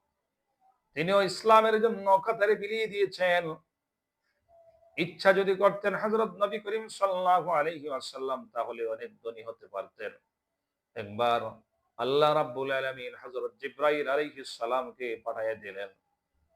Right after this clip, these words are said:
"হে জিবরাইল, আমার বন্ধু মুহাম্মদ সাল্লাল্লাহু আলাইহি ওয়াসাল্লামকে যাইয়া বলো,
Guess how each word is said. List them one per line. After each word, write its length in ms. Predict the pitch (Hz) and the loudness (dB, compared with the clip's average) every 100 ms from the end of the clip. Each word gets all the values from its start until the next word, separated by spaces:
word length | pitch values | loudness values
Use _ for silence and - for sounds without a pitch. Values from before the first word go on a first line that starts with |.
| _ _ _ _ _ - | _ _ _ _ _ 2
"হে 340 | 156 190 196 | 8 8 8
জিবরাইল, 640 | 175 190 196 208 220 220 - _ _ _ _ _ _ _ _ _ _ | 2 2 4 4 2 -4 -10 _ _ _ _ _ _ _ _ _ _
আমার 500 | 131 175 190 190 196 185 - - _ _ _ _ _ - | 0 6 8 10 8 6 0 -10 _ _ _ _ _ -4
বন্ধু 540 | 120 214 220 220 220 196 | 4 4 4 4 4 4
মুহাম্মদ 540 | 190 220 226 226 233 | 2 2 0 0 -2
সাল্লাল্লাহু 480 | - 220 226 220 220 | -2 -2 2 4 6
আলাইহি 160 | 185 | 4
ওয়াসাল্লামকে 440 | 196 185 196 202 190 | 0 -2 -6 -10 -2
যাইয়া 220 | 208 202 | 2 4
বলো, 340 | 185 196 202 | 6 6 4